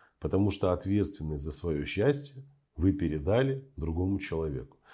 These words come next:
А у него не получается сделать вас, э, счастливой. Вывод очень простой. Я беру в руки управление собственной жизнью. Я делаю всё возможное, чтобы стать счастливой,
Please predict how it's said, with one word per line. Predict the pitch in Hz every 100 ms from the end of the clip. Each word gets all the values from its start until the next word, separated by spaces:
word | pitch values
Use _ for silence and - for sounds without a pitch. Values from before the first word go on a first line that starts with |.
| - -
А | - 90
у | 95
него | 98 123 131
не | 110 113 107
получается | 87 85 80 123 127 107 87
сделать | 78 82 101 98 78
вас, | 82 90 - - -
э, | 76 80
счастливой. | - 82 - 80 64 - _ - - - _
Вывод | 82 107 117 101
очень | 101 101 90
простой. | 107 110 - 73 67 - _ _ _ -
Я | 82 95 107
беру | 92 107 107
в | 85 82
руки | 104 123 139 90
управление | - 78 82 92 82 80 101 123 95
собственной | 78 98 92 - 82 80
жизнью. | 80 80 67 64 - _ - - -
Я | 85 98 98
делаю | 107 107 104
всё | - 107
возможное, | 90 87 104 147 135 98
чтобы | - 85 85
стать | - 92
счастливой, | - 87 - 107 131 113 -